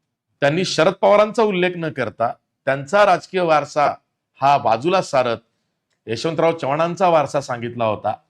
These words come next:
त्यांच्या विचारसूत्रावरती त्यांचा पक्ष चालेल हे निक्षून या पत्रात त्यांनी सांगितले होते. ते दोन पॅराग्राफ कोणते आहेत तर, वंदनीय स्वर्गीय यशवंतराव चव्हाण साहेबांनी समाज कल्याण,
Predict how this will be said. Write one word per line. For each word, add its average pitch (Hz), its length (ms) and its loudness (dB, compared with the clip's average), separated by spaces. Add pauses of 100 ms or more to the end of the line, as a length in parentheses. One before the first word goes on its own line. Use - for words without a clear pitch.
(460)
त्यांच्या 139 420 2
विचारसूत्रावरती 156 1040 -2
त्यांचा 139 380 -4
पक्ष - 340 -6
चालेल 120 440 -4 (240)
हे 147 100 -2
निक्षून 127 520 -6 (360)
या 131 180 2
पत्रात 131 360 -4
त्यांनी 113 340 -8
सांगितले 98 420 -8
होते. 95 180 -10 (1200)
ते 165 40 4
दोन 196 320 4 (100)
पॅराग्राफ 170 520 4
कोणते 139 300 -4
आहेत 117 220 -2 (400)
तर, 190 300 2
वंदनीय 190 540 -2
स्वर्गीय 175 460 0 (180)
यशवंतराव 165 380 -4
चव्हाण 160 380 -2
साहेबांनी 135 520 -2 (580)
समाज 190 540 2
कल्याण, 175 520 0